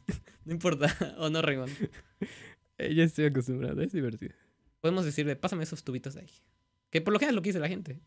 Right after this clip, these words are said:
Speaker 1: Sinceramente nadie le dice por su nombre.
Speaker 2: Mira, yo ya sé que con que Luis, "Pásame el de este", ya sé de qué está hablando.
Speaker 1: "Pásame el de este de allá", ¿no?
Speaker 2: De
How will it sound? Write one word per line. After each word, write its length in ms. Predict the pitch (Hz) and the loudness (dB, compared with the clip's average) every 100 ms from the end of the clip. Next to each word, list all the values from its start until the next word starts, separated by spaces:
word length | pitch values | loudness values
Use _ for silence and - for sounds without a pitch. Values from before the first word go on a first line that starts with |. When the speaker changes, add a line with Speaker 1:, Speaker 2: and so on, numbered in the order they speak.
| _ | _
Speaker 1:
Sinceramente 380 | 139 143 165 160 | -2 0 0 -2
nadie 140 | 156 160 | -2 0
le 60 | |
dice 160 | 131 139 | -2 -4
por 140 | 123 | -8
su 100 | - | -6
nombre. 160 | 117 143 | 0 4
Speaker 2:
Mira, 80 | 160 | 6
yo 60 | |
ya 80 | 180 | 6
sé 180 | 160 143 | 4 0
que 380 | 127 117 110 - | 2 2 2 0
con 160 | 123 | -2
que 80 | 117 | 0
Luis, 320 | 131 131 123 117 | 2 2 2 2
"Pásame 560 | 135 160 123 113 107 - | 0 0 -2 -2 -4 -4
el 200 | 113 107 | -4 -2
de 100 | 120 | -4
este", 260 | 98 139 | -4 -8
ya 100 | 120 | -6
sé 120 | 117 - | -8 -12
de 40 | |
qué 60 | - | -14
está 180 | 131 - | -14 -12
hablando. 200 | - - | -12 -6
Speaker 1:
"Pásame 220 | 165 190 | -2 0
el 80 | 151 | 0
de 60 | 151 | 0
este 160 | 160 | -2
de 120 | 151 120 | -2 -2
allá", 260 | 120 123 | -2 -4
¿no? 120 | 120 | -6
Speaker 2:
De 60 | 185 | -10